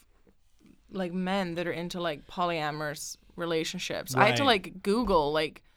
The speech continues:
Speaker 1: there's all kinds of stuff on there.
Speaker 2: Is that something they have or they're striving for?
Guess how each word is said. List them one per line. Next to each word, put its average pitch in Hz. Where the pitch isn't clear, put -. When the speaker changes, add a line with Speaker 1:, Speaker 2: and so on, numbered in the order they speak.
Speaker 1:
there's 208
all 233
kinds 240
of 233
stuff 185
on 175
there. 156
Speaker 2:
Is 180
that 330
something 381
they 240
have 170
or 156
they're 139
striving 127
for? -